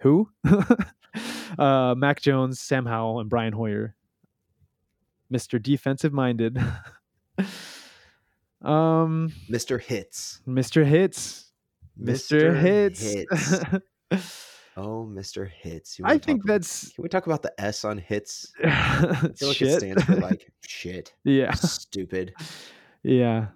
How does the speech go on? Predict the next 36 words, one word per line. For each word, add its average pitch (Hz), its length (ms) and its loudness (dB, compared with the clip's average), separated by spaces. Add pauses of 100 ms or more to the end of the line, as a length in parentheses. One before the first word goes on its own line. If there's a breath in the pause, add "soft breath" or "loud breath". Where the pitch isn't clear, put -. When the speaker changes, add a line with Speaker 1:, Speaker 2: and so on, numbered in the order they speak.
(1040)
Speaker 1:
Uh, 151 480 2 (240)
I 196 80 4
think 262 160 2
that's 185 180 2
a 143 40 2
good 135 180 4
segue 127 340 2
to 117 80 0
start 127 220 0
talking 123 240 0
about 113 220 0
the 123 80 -2
game, 120 420 0 (100)
'cause 143 180 2
I, 143 220 0 (220)
watching 160 320 2
this 190 140 4
game, 143 440 2 (1700 soft breath)
he, 151 260 2
he 156 120 4
talks 156 300 2
so 143 160 0
much 139 140 0
about 120 200 2
hits, 123 260 0
but 110 200 -2
holy 165 360 2
fuck, - 520 -4
the 131 100 2
lack 131 280 2
of 120 60 0
discipline 139 600 0 (1080 soft breath)
in 127 200 -2
just, 117 360 -2 (140)
in 131 220 -2
tackling, 127 840 2